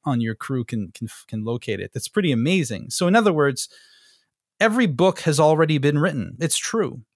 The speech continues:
In the space of pure atemporal logic, all these things already exist. And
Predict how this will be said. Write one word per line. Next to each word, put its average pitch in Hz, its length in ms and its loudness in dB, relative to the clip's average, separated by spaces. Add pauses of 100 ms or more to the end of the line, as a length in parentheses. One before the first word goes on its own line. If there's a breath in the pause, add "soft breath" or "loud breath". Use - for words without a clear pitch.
(260)
In 175 200 4
the 170 120 4
space - 460 2
of - 160 -8
pure 170 500 2
atemporal 147 840 0
logic, 127 580 0 (500)
all 160 200 6
these 156 200 0
things 143 220 0
already 127 400 0
exist. 139 480 -2
And 117 220 -4